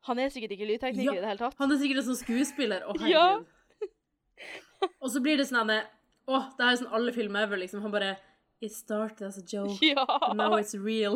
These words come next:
Speaker 2: <laughs> Og så får han følelser for det, og du bare, "Jeg tror ikke på det", altså.
Speaker 1: <laughs> Det er ten Things I Hate About You, bare bedre.
Speaker 2: Ja, bare mye bedre. Og så blir det sånn stor grand gesture der han synger for deg, ikke sant?
Speaker 1: Det blir
Speaker 2: Du bare,
Speaker 1: perfekt.
Speaker 2: "Åh."
Speaker 1: Ja.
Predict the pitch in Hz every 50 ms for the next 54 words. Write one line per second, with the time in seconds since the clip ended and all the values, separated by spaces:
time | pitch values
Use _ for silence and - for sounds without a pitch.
0 | 262 269 - - - - 311 285 277 247 240 240 254 - 247 226 214 226 208 226
1 | 254 - 233 214 214 214 220 214 247 240 226 233 247 320 415 - 381 381 381 370
2 | 349 - 339 - - 294 311 359 392 339 311 330 302 294 302 - - 302 277 285
3 | 330 349 339 302 277 262 269 269 262 - 254 254 262 269 277 - 277 277 269 247
4 | - 254 254 233 - 208 220 226 226 233 220 208 190 185 190 208 220 214 196 190
5 | 185 185 - 190 196 202 180 165 170 175 175 180 - _ _ - 269 247 233 226
6 | 254 247 - - 320 - - - 453 - - 208 202 202 240 233 214 208 - -
7 | 214 214 202 185 330 339 349 539 622 - - - - 762 - - - - - 220
8 | 214 226 247 247 226 226 233 226 - - 233 233 220 220 202 - 208 208 208 208
9 | 208 202 - 208 208 208 - - 202 190 175 185 180 180 180 175 175 - 220 214
10 | 202 202 196 - 208 196 196 190 196 190 190 190 - 202 - - 202 185 190 190
11 | 196 208 202 - 208 190 180 208 202 202 185 - 226 220 214 208 202 202 196 196
12 | 208 196 - - 196 196 196 185 180